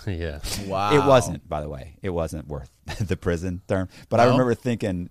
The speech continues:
Speaker 3: "This is one of those moments.
Speaker 1: Yeah.
Speaker 3: This is amazing." People are calling me, you know, Mister Carter.
Speaker 1: Yeah.
Speaker 3: I'm walking through passport,
Speaker 2: It's like,
Speaker 3: you know,
Speaker 2: "Smell the
Speaker 3: passport
Speaker 2: roses."
Speaker 3: Yeah, I'm walking, well, I'm walking through passport control.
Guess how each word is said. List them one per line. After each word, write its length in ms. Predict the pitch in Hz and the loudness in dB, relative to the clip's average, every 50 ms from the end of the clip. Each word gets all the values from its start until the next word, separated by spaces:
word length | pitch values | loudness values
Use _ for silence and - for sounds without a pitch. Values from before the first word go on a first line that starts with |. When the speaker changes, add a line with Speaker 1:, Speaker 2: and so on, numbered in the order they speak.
| - | -12
Speaker 3:
"This 560 | - 85 82 85 110 123 - - - - - - - | -18 -12 -6 -2 -2 -2 -2 -2 -6 -10 -10 -6 -4
is 220 | 113 101 87 78 | -4 -4 -4 -4
one 160 | 90 92 95 | -6 -4 -4
of 60 | 92 | -4
those 240 | 90 87 87 82 - | -4 -4 -6 -6 -6
moments. 560 | 92 87 85 87 87 87 - - - - - - | -8 -8 -8 -8 -8 -10 -12 -16 -18 -20 -14 -8
Speaker 1:
Yeah. 280 | 95 87 82 76 73 73 | -6 -6 -4 -6 -6 -8
Speaker 3:
This 100 | - - | -10 -8
is 120 | 117 98 | -6 -4
amazing." 560 | 98 87 90 87 85 90 92 78 71 76 76 - _ _ _ _ _ _ _ | -4 -4 -4 -4 -4 -4 -4 -6 -8 -12 -16 -16 _ _ _ _ _ _ _
People 240 | - 127 - - 90 82 | -8 -8 -8 -6 -8 -10
are 60 | 82 | -10
calling 440 | - - - 76 78 82 82 85 80 | -10 -10 -8 -8 -8 -8 -10 -10 -12
me, 260 | 82 78 80 80 - _ _ _ _ _ - | -12 -14 -14 -16 -18 _ _ _ _ _ -12
you 100 | 87 80 | -12 -10
know, 200 | 73 67 - - _ _ _ _ _ _ _ _ _ _ _ - | -10 -10 -12 -16 _ _ _ _ _ _ _ _ _ _ _ -12
Mister 260 | - 90 80 - - | -10 -10 -10 -10 -12
Carter. 480 | - - 117 113 113 113 113 110 113 110 _ _ _ _ _ | -12 -6 -4 -4 -4 -4 -4 -8 -10 -12 _ _ _ _ _
Speaker 1:
Yeah. 320 | - 107 101 90 90 85 87 | -4 -2 -2 -2 -2 -2 2
Speaker 3:
I'm 120 | 113 110 113 | 2 4 4
walking 260 | 107 110 107 - 110 | 6 4 4 2 -2
through 120 | 95 92 | -8 -8
passport, 600 | - - 104 104 101 - - - 107 98 95 - _ _ _ _ _ _ _ _ _ _ _ _ _ _ - | -8 -4 -4 -4 -4 -4 -6 -6 -4 -4 -4 -6 _ _ _ _ _ _ _ _ _ _ _ _ _ _ -20
Speaker 2:
It's 140 | - - 95 | -18 -12 -8
like, 80 | 98 | -4
Speaker 3:
you 80 | 127 104 | -2 -2
know, 60 | 92 | -2
Speaker 2:
"Smell 260 | - - 131 117 110 107 | 0 2 2 2 2 2
the 80 | 110 117 | 0 -2
Speaker 3:
passport 60 | 104 | -4
Speaker 2:
roses." 560 | 98 92 95 95 90 87 85 87 95 - - - | -4 -4 -4 -6 -6 -8 -10 -12 -14 -14 -10 -4
Speaker 3:
Yeah, 80 | 269 220 | -2 0
I'm 80 | 143 | 2
walking, 260 | 123 131 139 - 170 170 | 4 4 2 2 0 0
well, 140 | - 127 | 0 2
I'm 60 | 98 104 | 2 4
walking 260 | 131 139 - - 120 | 2 2 2 0 -4
through 140 | - 123 107 | -4 -4 -6
passport 580 | - - 113 113 113 - - - 104 95 - | -4 -4 -4 -4 -4 -6 -6 -6 -6 -6 -6
control. 520 | - 107 98 - - 127 120 117 113 110 | -8 -8 -8 -4 -2 -2 -2 -2 -2 -4